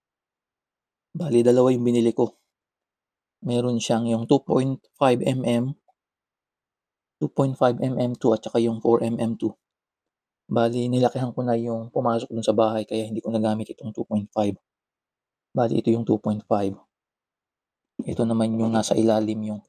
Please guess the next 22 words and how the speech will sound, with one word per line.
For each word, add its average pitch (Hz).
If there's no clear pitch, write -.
four 113
M 110
M 107
two. -
Bali, 107
ayan. 101
Ito 123
yung 135
napakunat 123
na, 113
ah, 120
nakapaikot 120
dito -
sa 113
ating, 113
ah, 117
cable. 110
Yan, 117
makunat 117
yan 113
na 113
ano. 123